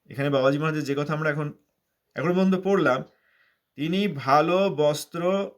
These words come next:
দিয়ে সর্বাঙ্গ ঢেকে বসে আছেন। তাহার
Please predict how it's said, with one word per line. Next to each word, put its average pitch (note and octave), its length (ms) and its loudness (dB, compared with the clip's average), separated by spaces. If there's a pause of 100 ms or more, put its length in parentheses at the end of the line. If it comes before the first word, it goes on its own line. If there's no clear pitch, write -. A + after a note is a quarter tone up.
(140)
দিয়ে F#3 260 0
সর্বাঙ্গ G#3+ 800 2
ঢেকে G#3 280 2
বসে D3+ 280 -2
আছেন। - 260 -4 (800)
তাহার F3+ 580 0